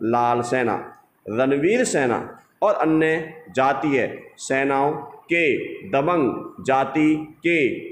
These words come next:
आधार पर हिंसक वारदात करते रहे हैं और वहाँ की तत्कालीन सरकार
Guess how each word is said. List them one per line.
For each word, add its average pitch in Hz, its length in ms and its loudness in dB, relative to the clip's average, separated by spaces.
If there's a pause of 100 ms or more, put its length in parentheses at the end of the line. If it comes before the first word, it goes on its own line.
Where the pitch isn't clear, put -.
(100)
आधार 107 520 2
पर - 500 -2 (160)
हिंसक 143 760 0
वारदात 113 1000 0
करते 143 720 0
रहे 120 380 2
हैं - 380 -4 (120)
और 151 600 0
वहाँ 151 320 2
की 190 240 0 (360)
तत्कालीन 143 880 0
सरकार 123 840 -2